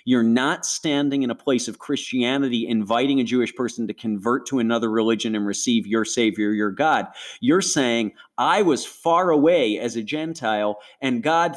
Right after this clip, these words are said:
through Jesus, the God of Israel, brought me near through the blood of the Lamb, the Messiah of Israel, the Lamb of God who takes away the sin of the world, the one promised to your people first. I'm so thankful God's brought me into your family,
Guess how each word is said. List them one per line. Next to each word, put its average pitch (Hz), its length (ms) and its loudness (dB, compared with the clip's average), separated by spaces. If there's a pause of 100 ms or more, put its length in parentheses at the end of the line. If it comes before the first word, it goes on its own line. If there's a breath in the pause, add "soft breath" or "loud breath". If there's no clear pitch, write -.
through 180 300 2
Jesus, 160 540 -6
the 123 100 -4
God 151 220 2
of 139 80 -2
Israel, 139 360 0
brought 131 420 0
me 151 200 -2
near 143 460 -4 (480)
through 170 260 4
the 156 100 2
blood 139 300 4
of 127 120 2
the 127 80 2
Lamb, 117 520 -2 (400)
the 131 80 0
Messiah 139 560 2
of 131 140 2
Israel, 123 500 2
the 120 80 0
Lamb 127 300 0
of 117 100 -4
God 123 160 0
who 117 80 -4
takes 123 240 -4
away 120 160 -2
the 110 100 -6
sin 123 220 -6
of 110 120 -6
the 113 100 -2
world, 131 420 2 (300)
the 127 80 2
one 127 280 2
promised 135 580 0
to 123 80 2
your 135 240 4
people 123 380 -2
first. 139 500 -2
I'm 143 160 0
so 131 220 0
thankful 131 500 -2
God's 117 300 0
brought 120 260 0
me 117 180 -2
into 120 220 -4
your 101 120 -4
family, 139 720 0